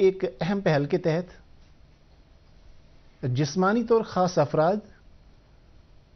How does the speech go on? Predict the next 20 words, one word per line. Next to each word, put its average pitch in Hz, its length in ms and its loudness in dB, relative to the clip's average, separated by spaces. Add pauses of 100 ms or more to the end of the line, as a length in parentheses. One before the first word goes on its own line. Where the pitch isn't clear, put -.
(200)
और 139 260 2
बुजुर्गों 160 480 2
के 190 140 2
लिए 180 140 4
वोट 139 260 2
डालने 147 340 0
के 175 140 -4
खसूसी 165 440 -2
इंतजामात 139 680 -2
किए 139 200 0
हैं। 113 300 -4 (1800)
ऐसे 123 280 -4
वोटर 170 460 0
अब 131 300 -2
घर 135 180 0
बैठकर 160 600 -2 (2250)
अपने 156 220 -2
वोट 160 360 0
का 214 120 0
इस्तेमाल 156 520 0